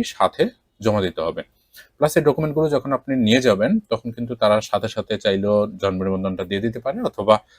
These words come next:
তারা চাইলে এক দুই দিন পরে আপনাকে ডেলিভারি দিতে পারে। তো এক্ষেত্রে আপনি নিজে জন্ম নিবন্ধন করার সুবিধাটা হচ্ছে ভুল হওয়ার সম্ভাবনাটা কম থাকে এবং আপনি নিজে যেভাবে করবেন সেভাবেই আপনার জন্ম নিবন্ধনটা বের হবে। তো আশা করি গাইজ, এই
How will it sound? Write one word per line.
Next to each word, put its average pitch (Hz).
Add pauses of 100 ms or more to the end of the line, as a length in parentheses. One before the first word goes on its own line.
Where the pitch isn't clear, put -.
(160)
তারা 104
চাইলে 110
এক 110
দুই 98
দিন 95 (100)
পরে 95
আপনাকে - (280)
ডেলিভারি 95
দিতে 76
পারে। 80 (420)
তো -
এক্ষেত্রে 156
আপনি - (160)
নিজে 117 (140)
জন্ম 113
নিবন্ধন 127
করার 123
সুবিধাটা 123
হচ্ছে - (200)
ভুল 117
হওয়ার 113
সম্ভাবনাটা 92
কম 92 (100)
থাকে 123 (120)
এবং 95 (480)
আপনি 104 (440)
নিজে 113 (180)
যেভাবে 107 (100)
করবেন 117
সেভাবেই 95
আপনার -
জন্ম 90
নিবন্ধনটা 85
বের 107
হবে। 78 (640)
তো -
আশা 151
করি 151
গাইজ, 156
এই 135